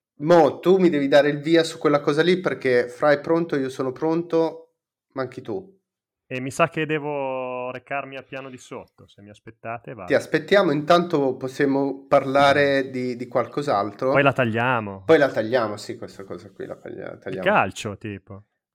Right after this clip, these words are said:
Speaker 2: Potete parlare ancora un po' di calcio
Speaker 1: Oppure
Speaker 2: e
Speaker 1: possiamo
Speaker 2: la
Speaker 1: parlare del punto numero quattro.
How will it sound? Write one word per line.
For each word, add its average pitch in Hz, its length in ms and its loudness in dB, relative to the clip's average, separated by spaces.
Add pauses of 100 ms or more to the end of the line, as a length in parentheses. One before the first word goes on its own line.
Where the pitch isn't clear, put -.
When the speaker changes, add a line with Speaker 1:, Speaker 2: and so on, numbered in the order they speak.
Speaker 2:
Potete - 180 -20
parlare 156 300 0
ancora 165 260 -2
un 160 80 -6
po' 175 120 -2
di 165 100 -6
calcio 160 580 0
Speaker 1:
Oppure 175 220 2
Speaker 2:
e 175 40 -4
Speaker 1:
possiamo 170 380 0
Speaker 2:
la 143 40 -4
Speaker 1:
parlare 143 840 2 (280)
del 143 240 2
punto 147 340 0
numero 131 640 2
quattro. - 800 -6